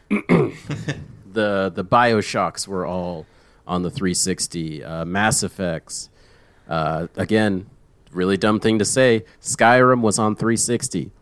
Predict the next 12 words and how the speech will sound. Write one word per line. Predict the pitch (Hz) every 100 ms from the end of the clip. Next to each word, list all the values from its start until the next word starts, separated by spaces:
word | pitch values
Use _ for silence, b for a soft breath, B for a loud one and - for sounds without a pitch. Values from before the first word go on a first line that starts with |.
| _ -
Why | 82 95
is | 113 113
it |
still | - - 139
a | 127
big | 151 135
deal | 117 170 160
that | 131 127
it's | -
still | 147 117
going? | 131 156 131 87 - b b b b b b
Um, | 101 104 95 85 67